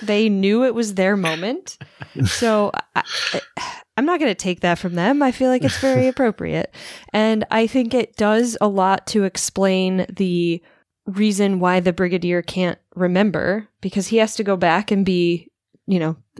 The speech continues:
Speaker 1: he has to forget so that he still
Speaker 2: <laughs>
Speaker 1: doesn't remember when the future him comes back around
Speaker 2: <laughs> Right.
Speaker 1: because timey-wimey. So
Speaker 2: Somebody's gotta dump me on the lawn. <laughs>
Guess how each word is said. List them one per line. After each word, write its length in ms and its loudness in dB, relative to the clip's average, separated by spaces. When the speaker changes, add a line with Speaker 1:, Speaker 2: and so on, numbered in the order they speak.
Speaker 1:
he 200 0
has 200 0
to 60 -4
forget 520 0
so 120 -2
that 140 0
he 140 -2
still 520 0
Speaker 2:
<laughs> 120 -20
Speaker 1:
doesn't 340 0
remember 480 -2
when 280 -4
the 100 -4
future 360 0
him 240 0
comes 300 -4
back 260 -4
around 600 0
Speaker 2:
<laughs> 180 -6
Right. 140 -4
Speaker 1:
because 320 2
timey-wimey. 800 0
So 240 0
Speaker 2:
Somebody's 340 -2
gotta 200 -2
dump 280 -4
me 140 -4
on 120 -2
the 80 -6
lawn. 480 0
<laughs> 60 -8